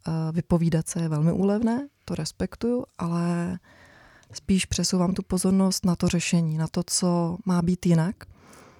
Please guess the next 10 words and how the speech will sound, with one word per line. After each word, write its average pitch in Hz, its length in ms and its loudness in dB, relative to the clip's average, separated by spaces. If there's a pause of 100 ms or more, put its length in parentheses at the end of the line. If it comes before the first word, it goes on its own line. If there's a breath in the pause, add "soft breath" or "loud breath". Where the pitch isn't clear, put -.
(300 loud breath)
A 170 480 2 (120)
tady 185 160 4
hodně 175 200 6
často 185 280 2
narážím 180 400 2
na 180 120 4
to, 185 120 -2
že 196 140 2
vlastně 202 380 2
lidi 208 640 4